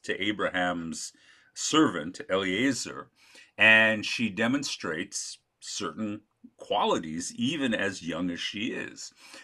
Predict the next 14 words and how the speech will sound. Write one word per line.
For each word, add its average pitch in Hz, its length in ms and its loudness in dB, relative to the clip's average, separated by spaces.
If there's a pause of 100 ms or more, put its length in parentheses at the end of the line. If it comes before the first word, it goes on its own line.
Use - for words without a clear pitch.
She's 107 260 -2
a 104 60 2
woman 113 320 2
of 95 140 -2
action, - 540 0 (260)
less 78 220 -4
than 73 240 -10
words. 71 540 -12 (360)
She's 98 680 0
generous, 78 840 -4 (120)
and 107 720 6
she's 113 520 -2
strong 85 640 0
and 98 480 -2